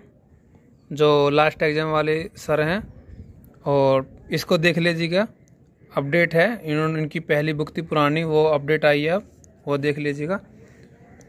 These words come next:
और इसे आप पढ़ोगे तो आपका नंबर हंड्रेड परसेंट आ जाएगा। बस इसका, अ, इसे पढ़ाई करो आप। देखिएगा, इसमें सब दे रखे हैं।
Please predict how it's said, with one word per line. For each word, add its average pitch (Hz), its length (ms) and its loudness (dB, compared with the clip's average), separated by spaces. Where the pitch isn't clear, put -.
और 135 460 0
इसे 170 560 0
आप 156 200 0
पढ़ोगे 160 400 4
तो 165 180 0
आपका 156 440 0
नंबर 151 460 2
हंड्रेड 151 340 0
परसेंट 156 340 -2
आ 147 60 6
जाएगा। 143 320 4
बस 165 240 -6
इसका, 151 340 -2
अ, 135 40 -6
इसे 156 180 -2
पढ़ाई 151 280 4
करो 151 240 2
आप। 196 240 0
देखिएगा, 156 540 2
इसमें 165 240 -2
सब 160 220 2
दे 156 160 4
रखे 151 260 4
हैं। 165 200 -6